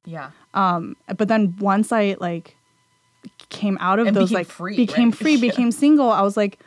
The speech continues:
Speaker 2: "Oh, wait, I have so much to work on." And then
Speaker 1: Yes.
Speaker 2: the last, like, three, four years have been spent on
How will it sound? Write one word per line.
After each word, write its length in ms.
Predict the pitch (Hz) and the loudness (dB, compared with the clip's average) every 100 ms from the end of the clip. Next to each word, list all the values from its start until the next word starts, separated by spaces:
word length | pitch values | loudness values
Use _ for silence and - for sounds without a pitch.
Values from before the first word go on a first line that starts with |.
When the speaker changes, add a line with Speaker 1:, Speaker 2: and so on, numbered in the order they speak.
| _ _ _ | _ _ _
Speaker 2:
"Oh, 120 | 240 | -6
wait, 460 | 220 185 196 - - _ _ _ | -4 -4 -6 -8 -16 _ _ _
I 60 | 175 | -10
have 140 | 202 | -10
so 180 | - 180 | -8 -10
much 220 | 180 180 | -8 -10
to 100 | - | -12
work 240 | 185 185 - | -12 -12 -12
on." 280 | 147 151 156 | -16 -16 -12
And 140 | 175 175 | -8 -6
then 200 | 170 170 | -6 -8
Speaker 1:
Yes. 480 | 175 - - - - | -12 -16 -20 -20 -12
Speaker 2:
the 100 | - | -6
last, 420 | 202 196 185 185 220 | -2 0 0 -2 -2
like, 160 | 190 | -4
three, 320 | - - 214 | -6 -6 -4
four 280 | 202 - 196 | -4 -4 -2
years 800 | 180 190 240 247 190 180 180 - - | -2 -2 -2 -2 -4 -6 -10 -16 -12
have 200 | 180 190 | -8 -6
been 180 | 190 185 | -4 -6
spent 480 | - 175 170 170 - | -6 -6 -6 -6 -8
on 440 | 185 170 160 160 | -6 -6 -6 -8